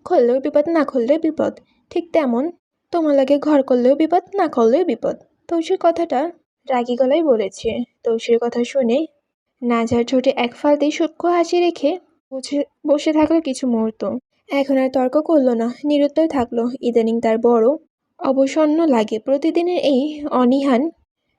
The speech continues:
বিতণ্ড নিজের সবটুকু জীবন সং-, শক্তি নিংড়ে নিচ্ছে। এই তর্কের কোনো কুলকিনারা নেই। না, এভাবে নিজের ক্ষয় হতে দিতে গেলে চলবে না। ও মনকে শক্ত করে।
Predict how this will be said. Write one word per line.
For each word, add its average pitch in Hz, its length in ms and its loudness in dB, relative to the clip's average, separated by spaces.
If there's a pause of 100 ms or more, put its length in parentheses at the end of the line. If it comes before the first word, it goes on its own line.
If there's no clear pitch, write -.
(160)
বিতণ্ড 285 440 -2
নিজের 247 400 0
সবটুকু 247 560 -2
জীবন 247 320 0
সং-, 330 240 -2 (760)
শক্তি 330 540 0
নিংড়ে 277 400 0
নিচ্ছে। 240 440 -2
এই 240 340 0
তর্কের 233 380 -2
কোনো 240 260 -2
কুলকিনারা 269 640 -2
নেই। 214 320 -2 (280)
না, 214 240 -4 (120)
এভাবে 233 360 0
নিজের 226 360 0 (680)
ক্ষয় 320 340 2
হতে 330 180 0
দিতে 302 260 0
গেলে 320 240 0
চলবে 226 380 -2
না। 226 160 0 (120)
ও 294 80 0
মনকে 269 320 0
শক্ত 254 360 -6
করে। 220 340 -2